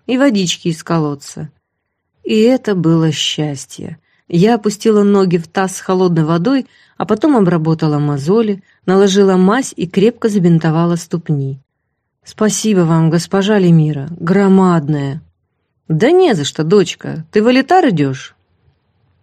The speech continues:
Над этим вопросом я не задумывалась. Куда бы подальше от женишка, но... «Да. А вы тоже?»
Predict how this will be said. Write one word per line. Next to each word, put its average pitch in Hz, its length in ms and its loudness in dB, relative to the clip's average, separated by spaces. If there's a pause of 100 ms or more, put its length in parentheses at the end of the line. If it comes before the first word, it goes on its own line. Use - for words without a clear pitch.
(120)
Над 220 300 2
этим 294 220 2
вопросом 269 460 0
я 226 160 2
не 208 120 2
задумывалась. 151 760 -2 (400)
Куда 233 240 2
бы 226 80 2
подальше 220 500 0
от 196 80 0
женишка, 208 680 0
но... 160 480 -2 (380)
«Да. 185 540 0 (300)
А 180 100 -2
вы 190 120 2
тоже?» 190 440 -2